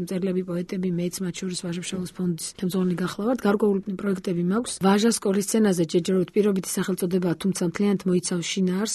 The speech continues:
გაუჩენდით ინტერესს მოსწავლეს, რომ რაც შეიძლება ბევრი იკითხოს ვაჟა. ყველა სკოლას ეძლევა საშუალება თავისი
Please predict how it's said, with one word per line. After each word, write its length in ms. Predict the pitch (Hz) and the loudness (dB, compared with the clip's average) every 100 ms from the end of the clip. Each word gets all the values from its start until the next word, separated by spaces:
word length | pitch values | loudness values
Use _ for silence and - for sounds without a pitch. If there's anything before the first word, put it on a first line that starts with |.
| - | -2
გაუჩენდით 460 | 214 220 254 262 285 247 | -2 2 2 2 2 2
ინტერესს 500 | 233 233 208 220 254 208 | 2 2 2 4 2 0
მოსწავლეს, 480 | 196 - 185 185 175 | -2 -4 -4 -4 -4
რომ 80 | 190 180 - - | -6 -8 -10 -6
რაც 120 | 220 | 0
შეიძლება 260 | 262 254 254 | 4 4 4
ბევრი 380 | 180 233 220 214 | 6 4 4 0
იკითხოს 400 | 196 185 - 196 - | 0 -6 -10 -10 -6
ვაჟა. 280 | 190 170 214 254 - | -6 -2 -2 -2 0
ყველა 180 | 240 247 | 0 0
სკოლას 320 | - 220 196 | 0 -2 0
ეძლევა 320 | 202 202 190 | -2 -2 -2
საშუალება 480 | 185 202 208 190 180 | -4 -4 -4 -4 -4
თავისი 400 | 208 208 190 | -4 -2 -2